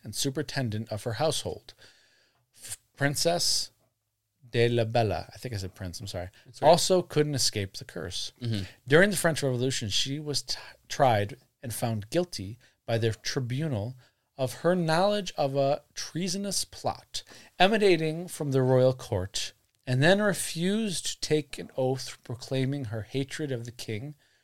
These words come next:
Speaker 1: the queen, and the monarchy.
Speaker 2: Mm-hmm.
Speaker 1: She was then led out to the courtyard, where a mob awaited her.
Speaker 2: Mm-hmm.
Speaker 1: She was tortured for hours. She was stripped, raped, stabbed, torn apart,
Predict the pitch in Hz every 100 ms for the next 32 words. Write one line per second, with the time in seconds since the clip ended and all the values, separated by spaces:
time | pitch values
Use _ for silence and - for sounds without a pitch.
0 | _ _ - 151 - 139 120 131 131 _
1 | - 117 117 107 98 90 - - - -
2 | _ _ _ - 98 101 98 - - 123
3 | 101 95 123 156 151 147 120 95 95 -
4 | - _ _ _ 127 127 127 113 - _
5 | _ - - _ _ _ _ _ 107 113
6 | 135 - 87 87 98 101 104 110 - 101
7 | 87 87 - - - - _ - 107 101
8 | 104 - _ - - - - - 117 -
9 | 233 240 160 127 98 80 - - - 98
10 | 85 - - 143 147 - - _ _ 101
11 | 113 110 - - - - 117 110 104 -
12 | - _ _ - 175 208 - 139 123 123